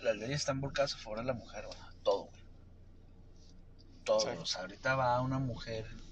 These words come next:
Speaker 1: y levanta una denuncia en contra de, de Rogelio, bla, bla, bla. Y te buscan y te llevan, güey, y sin preguntarte ya hasta que
Speaker 2: No
Speaker 1: estás ahí.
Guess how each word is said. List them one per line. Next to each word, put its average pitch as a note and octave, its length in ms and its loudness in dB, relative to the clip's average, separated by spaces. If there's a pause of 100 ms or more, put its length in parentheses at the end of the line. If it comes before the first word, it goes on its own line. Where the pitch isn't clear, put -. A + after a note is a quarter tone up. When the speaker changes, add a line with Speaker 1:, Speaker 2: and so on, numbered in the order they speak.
(420)
Speaker 1:
y G#2+ 420 -10
levanta G2+ 460 -6
una A2 180 -2
denuncia G2 440 -6
en F#2 120 -10
contra G2+ 400 -10
de, F2 360 -12 (880)
de A#2+ 180 0
Rogelio, A2 380 -2
bla, A2 180 0
bla, G2 140 -4
bla. C#3 240 4 (1000)
Y G#2 360 -4
te - 120 -8
buscan - 440 -4
y - 40 -2
te - 140 -10
llevan, C3+ 340 6
güey, G2+ 240 -4
y - 60 -6
sin - 160 -6
preguntarte F#2 600 -2
ya - 120 -6
hasta - 160 -8
que F3+ 60 -4
Speaker 2:
No F3 120 10
Speaker 1:
estás F3 120 10
ahí. E3+ 60 12